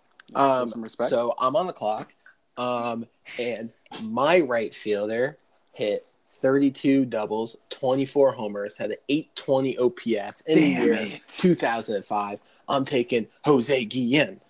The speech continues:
Speaker 2: Damn it! You're really gonna make me do it, aren't you, Ryan?
Speaker 1: Do it.
Speaker 2: You're really gonna make me do it.
Speaker 1: <laughs> Do it, baby. I'm not doing it.
Speaker 2: <laughs> No, I'm not doing it.
Speaker 1: And then I need a closer,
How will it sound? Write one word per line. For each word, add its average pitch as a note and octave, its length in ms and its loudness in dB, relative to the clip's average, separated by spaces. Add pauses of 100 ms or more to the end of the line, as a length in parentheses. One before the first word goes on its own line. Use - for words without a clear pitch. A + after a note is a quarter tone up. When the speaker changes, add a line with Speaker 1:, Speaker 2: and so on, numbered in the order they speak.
(380)
Speaker 2:
Damn F#3+ 360 6
it! C3 200 -10 (240)
You're F#3+ 240 0
really G#3+ 260 2
gonna G3+ 180 -6
make F3 220 -10
me E3 80 -6
do E3 180 -4
it, D#3+ 60 -2
aren't D3+ 220 -6
you, A#2 140 -12
Ryan? G#2 340 -16 (240)
Speaker 1:
Do A#2 180 4
it. - 240 2 (300)
Speaker 2:
You're D3 200 -2
really E3 300 2
gonna F3 300 2
make F#3 100 4
me C3 60 -4
do B2 240 -8
it. G#2+ 160 -16
Speaker 1:
<laughs> - 40 -20
Do D#3+ 180 6
it, C#3 160 0
baby. C#3 300 2
I'm D3 140 0
not C3+ 220 -4
doing C#3 260 2
it. D#3 160 0
Speaker 2:
<laughs> F#3+ 200 0 (320)
No, A3+ 120 2
I'm G#3 220 2
not C#4 240 -2
doing D#3+ 340 -10
it. A3+ 180 -2 (220)
Speaker 1:
And C3 120 0
then C3 380 0 (220)
I A2+ 80 -4
need C3+ 480 -2
a - 80 0
closer, A2+ 640 -4